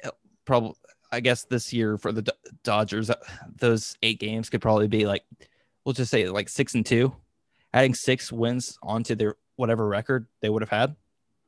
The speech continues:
That could be the difference between one of the best teams of all time and the best team of all time. I think the way that that team is stacked up,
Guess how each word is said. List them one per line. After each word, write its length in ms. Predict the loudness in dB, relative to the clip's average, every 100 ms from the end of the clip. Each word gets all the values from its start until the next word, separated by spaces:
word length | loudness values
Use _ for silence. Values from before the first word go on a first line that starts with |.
| _ _ _ _ _ _ _ _ _ _ _ _ _
That 140 | -2 0
could 80 |
be 80 | 2
the 60 | 2
difference 280 | 2 0 -4
between 540 | -6 -2 -4 -4 -6 _ _ _ _ _ _ _ _ _ _ _ _ _ _ _ _ _ _
one 200 | 0 2
of 80 | 4
the 100 | 4
best 200 | 4 2
teams 220 | 0 0
of 80 | 0
all 100 | 2
time 260 | 2 0 0
and 320 | 0 2 2 -2
the 140 | 0 0
best 260 | 0 -6
team 120 | -10 -12
of 100 | -12
all 160 | -14
time. 220 | -12 -14 -8
I 100 | -8
think 300 | -2 -4 -4 _ _ -20 _ _ _ _ _ _ _ _ _
the 80 | 0
way 160 | 4 4
that 260 | 2 -4 _
that 300 | -4 -4 -4 -6
team 260 | -4 -2
is 300 | -4 -10 -16 -18
stacked 400 | -2 0 0 0
up, 220 | -2